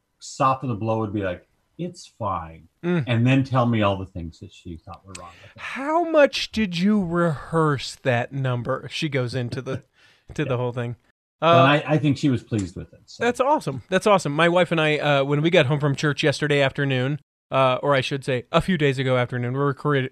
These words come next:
Speaker 2: recording this before it posts, obviously. Um, we sat down and we went, "You know, we should probably figure out a way to pay better attention at church." That was our big takeaway. Like, we were there.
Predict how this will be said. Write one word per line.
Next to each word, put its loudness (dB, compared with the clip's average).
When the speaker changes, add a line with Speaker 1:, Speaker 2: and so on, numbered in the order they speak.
Speaker 2:
recording -2
this -4
before -4
it -8
posts, -6
obviously. -4
Um, 0
we -2
sat -2
down 2
and 2
we 2
went, 0
"You 2
know, 4
we 0
should -2
probably 0
figure 0
out 2
a 2
way 4
to -2
pay 0
better 4
attention -2
at 0
church." -8
That 8
was 2
our 6
big -4
takeaway. -2
Like, 2
we 4
were 6
there. 4